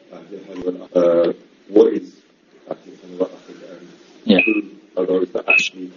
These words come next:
Speaker 1: qualify to be in this position?
Speaker 2: So the question is, um, you know, who are really Ahlul Hadith wal Aqd? Um, because some people, they consider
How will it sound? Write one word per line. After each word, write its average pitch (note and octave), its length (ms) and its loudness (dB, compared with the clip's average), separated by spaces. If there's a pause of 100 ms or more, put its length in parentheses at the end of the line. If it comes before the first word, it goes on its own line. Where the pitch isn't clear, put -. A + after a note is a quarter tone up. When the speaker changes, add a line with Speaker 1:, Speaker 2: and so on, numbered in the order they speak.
Speaker 1:
qualify F2 360 0
to - 160 -16
be F2 160 -16
in E2+ 80 -20
this - 100 -20
position? - 480 -20 (180)
Speaker 2:
So D3 180 6
the D3+ 60 8
question E3+ 280 2
is, C#3 140 0
um, C3 520 4 (160)
you C#3 240 6
know, A#2 60 6
who D3 160 8
are B2+ 200 4 (480)
really B2+ 400 8
Ahlul A#2+ 320 0
Hadith B2+ 200 4
wal A#2 100 4
Aqd? D#3+ 420 2 (260)
Um, A2+ 580 2
because - 200 0
some A#2+ 140 2
people, A2 220 6
they G#2+ 120 4
consider G#2+ 500 4